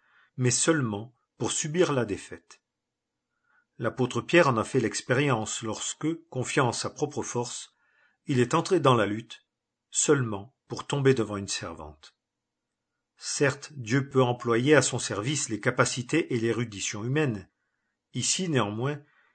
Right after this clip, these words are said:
il ne s'agit pas de ce que Dieu emploie à son service, mais plutôt de ce que Dieu nous a donné comme arme dans la lutte contre les artifices de l'ennemi.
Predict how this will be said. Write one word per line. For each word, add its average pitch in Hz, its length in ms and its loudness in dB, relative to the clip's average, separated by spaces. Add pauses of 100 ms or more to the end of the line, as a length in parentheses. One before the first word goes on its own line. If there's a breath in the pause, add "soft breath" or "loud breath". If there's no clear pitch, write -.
(120 soft breath)
il 165 120 0
ne 156 80 2
s'agit 117 340 2
pas 170 160 4
de 135 100 2
ce - 160 0
que 113 140 -4
Dieu 123 320 0
emploie 135 340 2
à 117 40 4
son 101 160 -6
service, 139 560 -6 (520 soft breath)
mais 123 120 0
plutôt 180 460 -2
de 170 120 2
ce 127 140 0
que 127 140 -4
Dieu 113 280 2
nous 123 200 0
a 113 60 2
donné 147 440 0
comme 107 340 -4
arme 151 340 4
dans 110 140 4
la 110 120 6
lutte 143 380 -4
contre 107 280 -8
les 104 200 -2
artifices 151 480 -4
de 120 120 0
l'ennemi. 95 540 -6